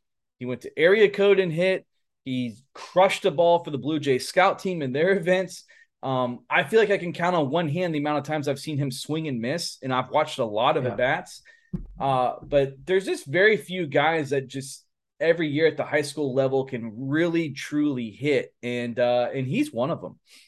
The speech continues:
Speaker 2: Yeah, definitely. You know, o-, obviously, we've touched on the big summer. We've talked about him a lot.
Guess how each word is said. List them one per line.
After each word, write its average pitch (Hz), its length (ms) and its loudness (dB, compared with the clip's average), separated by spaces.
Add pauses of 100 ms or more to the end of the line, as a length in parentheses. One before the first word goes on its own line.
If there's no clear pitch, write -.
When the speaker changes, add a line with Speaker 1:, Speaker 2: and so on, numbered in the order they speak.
(320)
Speaker 2:
Yeah, 110 240 -4 (300)
definitely. 123 600 0
You 139 100 2
know, 127 200 4
o-, 143 280 0
obviously, 151 680 4
we've 131 260 2
touched 143 240 2
on 139 120 2
the 120 80 -4
big 127 240 2
summer. 131 400 -2
We've 127 180 -2
talked 143 260 0
about 123 220 0
him 117 100 -4
a 113 60 -6
lot. 123 380 0